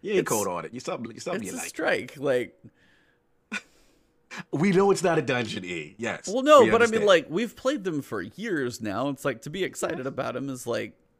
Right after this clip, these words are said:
Speaker 2: eh.
Speaker 1: I'm just saying it still holds a special place when it first happened. What, which one was it? I'm challenging you.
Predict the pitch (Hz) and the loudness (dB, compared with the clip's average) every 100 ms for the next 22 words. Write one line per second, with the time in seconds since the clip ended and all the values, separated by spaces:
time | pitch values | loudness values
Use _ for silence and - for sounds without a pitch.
0 | _ - 415 427 415 302 415 392 - 262 | _ -16 -12 -8 -8 -8 -10 -8 -8 -8
1 | 285 302 - 269 285 240 247 254 - 214 | -8 -12 -12 -10 -4 -4 -6 -12 -10 -12
2 | 254 - - 175 160 - - 180 170 180 | -14 -14 -6 -6 -6 -14 -12 -8 -6 -6
3 | _ - 165 185 - 107 - 135 196 196 | _ -2 -2 -2 -6 -6 -8 -12 -12 -8
4 | 170 - _ - 113 - 120 123 185 302 | -8 -8 _ -6 -4 -4 -6 -6 -4 -6
5 | 392 131 196 - 415 453 247 117 - | -2 -2 -4 -4 -2 0 0 -4 -14